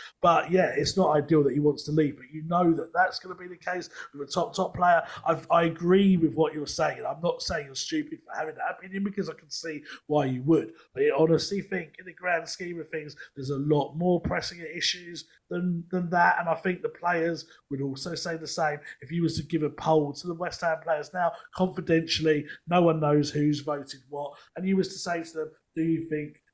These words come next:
bearing in mind all the speculation with Declan, he should be, um, stripped of the captaincy and given to someone else?" I very much doubt many of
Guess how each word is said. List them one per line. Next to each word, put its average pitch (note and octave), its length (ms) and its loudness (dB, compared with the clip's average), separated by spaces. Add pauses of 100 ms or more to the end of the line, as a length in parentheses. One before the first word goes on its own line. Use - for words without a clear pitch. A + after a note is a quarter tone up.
bearing E3 240 6
in D#3 80 2
mind D3 220 4
all C#3+ 80 2
the C3+ 80 -2
speculation F#3+ 720 0
with F3 120 -4
Declan, F3 460 -2 (240)
he D3 180 0
should - 300 0
be, E3+ 320 4 (220)
um, F3 440 6 (120)
stripped - 320 -2
of E3+ 60 -4
the E3+ 60 -4
captaincy - 560 -4
and E3 240 -10
given E3+ 300 -6
to D3 140 -14
someone D3 360 -6
else?" C3+ 360 -12 (280)
I C3+ 60 -8 (220)
very C#3 320 2
much E3 320 -2
doubt E3+ 340 2
many D#3 240 -12
of D3 80 -14